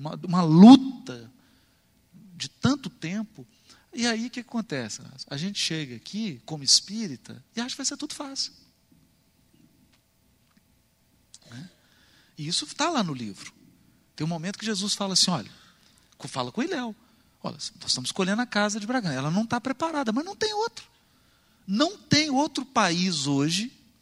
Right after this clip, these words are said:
no mundo em condições de fazer o que tá destinado pra Portugal fazer. Não tem outro. Não é? Então, não tem,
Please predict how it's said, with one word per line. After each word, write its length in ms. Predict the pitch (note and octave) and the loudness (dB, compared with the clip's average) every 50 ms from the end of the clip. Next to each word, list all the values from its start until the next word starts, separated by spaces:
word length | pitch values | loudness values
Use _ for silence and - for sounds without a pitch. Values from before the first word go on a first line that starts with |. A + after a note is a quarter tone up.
| _ | _
no 160 | - G3+ A#3 G#3+ | 0 0 2 2
mundo 480 | F#3 F3 F3 E3+ E3+ F3 F#3+ B3 - - | 2 0 0 0 -2 -2 -6 -8 -6 -2
em 100 | C#4 D4 | -4 -4
condições 760 | D4+ - B3+ C4+ C4+ C4 C4 C4 - - G3+ F3 F3 G3+ G#3 | -2 2 2 4 4 4 2 0 0 0 -2 -4 -6 -6 -6
de 120 | G3+ C4 B3+ | -6 -8 -6
fazer 500 | - E4 E4 C4 G3+ G3 F#3+ G3+ C#4 - - - - - _ - | -6 -6 -6 -4 -2 -2 -2 -2 -4 -8 -16 -20 -20 -20 _ -10
o 100 | - F#4 | -10 -10
que 360 | - - - D#4+ D4+ C4+ - _ _ | -8 -8 -10 -10 -10 -12 -14 _ _
tá 100 | - C4 | -4 -2
destinado 420 | A#3 B3 A#3+ - - F4 B3+ C4+ C4 | -2 0 0 -2 -2 -2 -4 -6 -6
pra 100 | C4 B3 | -8 -10
Portugal 360 | - C4+ C4 D#4+ C#4 C4+ C4+ | -10 -10 -10 -10 -8 -10 -10
fazer. 360 | - F#4+ F#4+ E4 E4+ E4+ E4+ - _ - - - | -10 -10 -8 -8 -8 -10 -12 -16 _ -20 -18 -12
Não 140 | G4 A4 A4 | -12 -10 -10
tem 160 | - F4+ G4 | -10 -12 -12
outro. 340 | E4+ D#4+ - - - - - _ _ _ _ _ _ _ _ _ _ _ _ _ _ _ _ _ _ _ _ _ _ _ _ _ _ - | -12 -16 -16 -16 -18 -20 -20 _ _ _ _ _ _ _ _ _ _ _ _ _ _ _ _ _ _ _ _ _ _ _ _ _ _ -18
Não 80 | A#2 A#2+ | -14 -14
é? 100 | C3+ - _ - | -14 -14 _ -10
Então, 500 | F#3+ F3+ - - A#3+ C4+ F4+ G#4+ G4+ - - A3+ - - | -10 -8 -6 -6 -6 -6 -6 -10 -14 -20 -20 -20 -14 -6
não 200 | - G3+ A3 A3 | 0 0 0 2
tem, 580 | G#3+ A3 A3+ A#3+ B3 B3 C4+ C4 B3 B3+ A#3+ | 2 0 0 0 0 -2 -4 -6 -8 -10 -14